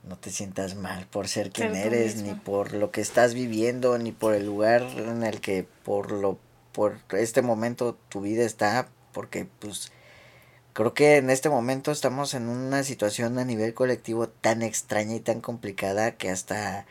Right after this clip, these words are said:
Speaker 1: les puedo asegurar que hasta la persona más zen, que hasta la persona más, más centrada, la persona más equilibrada, la persona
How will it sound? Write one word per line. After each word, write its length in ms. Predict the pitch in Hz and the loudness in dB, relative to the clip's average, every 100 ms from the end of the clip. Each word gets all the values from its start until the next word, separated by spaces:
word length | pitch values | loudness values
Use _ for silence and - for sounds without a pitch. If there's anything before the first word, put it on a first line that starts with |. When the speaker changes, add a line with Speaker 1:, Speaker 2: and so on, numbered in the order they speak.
| - - - - - | -20 -20 -20 -20 -10
Speaker 1:
les 160 | 110 101 | -8 -4
puedo 280 | - 120 135 | 4 8 8
asegurar 460 | 139 127 117 120 - | 6 6 6 6 4
que 80 | |
hasta 180 | 123 - | 0 2
la 180 | 101 92 | 0 0
persona 400 | 98 98 113 120 | -4 -2 0 0
más 340 | 113 110 113 | 2 2 2
zen, 420 | - 104 127 151 165 | 2 0 -2 -6 -8
que 80 | 113 | -8
hasta 200 | 107 95 | -6 -6
la 140 | 92 - | -8 -8
persona 420 | 87 110 110 117 | -6 -4 -2 -2
más, 500 | 110 110 110 110 - - - - - - - | 0 0 0 -2 -8 -14 -20 -20 -20 -20 -14
más 420 | 98 98 95 107 | -8 -4 0 2
centrada, 760 | - 117 104 - 113 117 120 117 | 4 2 2 4 8 8 8 6
la 180 | 107 - | 4 0
persona 320 | 98 107 110 | -6 -4 -2
más 220 | 113 107 | -2 -2
equilibrada, 760 | 120 - 95 92 92 98 104 107 | -4 -6 -6 -6 -2 0 2 2
la 160 | 98 | 0
persona 680 | - 101 104 107 110 104 98 | -4 -8 -6 -4 -2 -2 -6